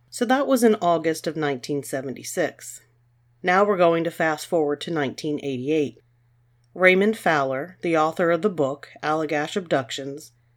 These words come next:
is the keynote speaker at a U F O symposium in Massachusetts. Mister Fowler is approached by Jim Weiner,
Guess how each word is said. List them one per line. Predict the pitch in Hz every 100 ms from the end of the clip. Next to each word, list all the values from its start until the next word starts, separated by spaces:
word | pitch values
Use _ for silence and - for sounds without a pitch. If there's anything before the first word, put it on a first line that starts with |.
| _
is | - 175
the | 175
keynote | - 262 254 254
speaker | - - 170 151 151 147
at | 156 156
a |
U | 160 170
F | 190 190
O | 156 156
symposium | 156 180 - 208 196 147 135 135
in | 143 160
Massachusetts. | 151 139 139 147 175 175 - - - - _ _ _ _ _ _ _ _ _ _ _ _ _
Mister | 190 214 - 180
Fowler | - 175 151 135 147
is | 160 175
approached | 185 - 156 151 -
by | 180 165
Jim | 147 147
Weiner, | 156 170 165 143 -